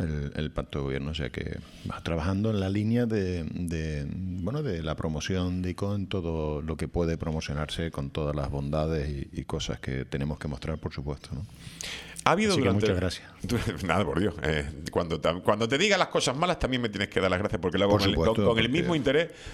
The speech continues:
Speaker 2: de intentar colaborar en
Speaker 1: De
Speaker 2: que
Speaker 1: eso
Speaker 2: se mejoren las cosas. Eh, te iba a preguntar yo sobre el tema del vino de Icos, porque, mm, tenéis el nombre del vino en, en vuestro nombre, en el
Speaker 1: Mm.
Speaker 2: nombre del ayuntamiento.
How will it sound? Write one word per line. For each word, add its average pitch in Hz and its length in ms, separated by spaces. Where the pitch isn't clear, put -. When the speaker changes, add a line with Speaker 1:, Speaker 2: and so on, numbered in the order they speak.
Speaker 2:
de 95 440
intentar 101 420
colaborar 101 520
en 101 140
Speaker 1:
De 95 80
Speaker 2:
que 87 60
Speaker 1:
eso - 100
Speaker 2:
se 104 60
mejoren 95 300
las 87 80
cosas. - 300
Eh, 98 800
te - 80
iba 170 80
a 180 40
preguntar 170 300
yo 147 100
sobre 120 140
el 98 60
tema 101 160
del 90 100
vino 87 140
de 80 80
Icos, - 160
porque, 73 400
mm, 73 640
tenéis 98 240
el 147 100
nombre 117 340
del 73 180
vino 85 380
en, 67 500
en 76 220
vuestro 73 280
nombre, 80 340
en 82 140
el 107 120
Speaker 1:
Mm. 95 60
Speaker 2:
nombre 90 220
del 98 80
ayuntamiento. 80 600